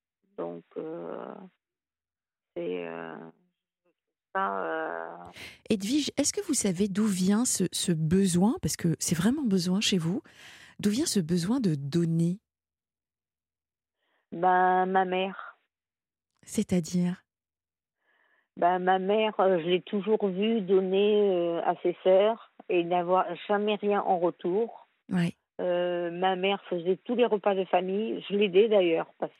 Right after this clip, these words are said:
Speaker 2: Ah ben
Speaker 1: que
Speaker 2: voilà.
Speaker 1: je
Speaker 2: Mm.
Speaker 1: trouvais que ça lui faisait beaucoup de boulot pour elle. Elle faisait les repas de communion, elle faisait les repas de mariage, elle faisait, euh,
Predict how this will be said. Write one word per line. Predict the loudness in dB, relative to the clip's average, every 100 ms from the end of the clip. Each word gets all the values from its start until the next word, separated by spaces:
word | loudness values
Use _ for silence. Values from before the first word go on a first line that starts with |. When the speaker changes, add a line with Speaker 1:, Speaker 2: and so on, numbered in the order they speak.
| -2
Speaker 2:
Ah | 2
ben | 2
Speaker 1:
que |
Speaker 2:
voilà. | 4 2
Speaker 1:
je | 0 -6 _ _ -14
Speaker 2:
Mm. | -10
Speaker 1:
trouvais | -4 -2 -2
que | -2
ça |
lui | -2 -2
faisait | -4 -2 -2
beaucoup | -4 -8 -8
de | -6
boulot | -8 -4 -4 -2
pour | -4 0
elle. | 2 2 -2 -8 -18 0
Elle | 0 0
faisait | -4 0 2
les | 4
repas | 2 2 -2
de | -2
communion, | -2 -2 -4 -4 -4 -2 -2
elle | -2
faisait | -4 -4 0
les | 2
repas | 2 2
de | 0
mariage, | -2 -2 0 0 2 0 0
elle | -4 -4
faisait, | -6 -2 0
euh, | 0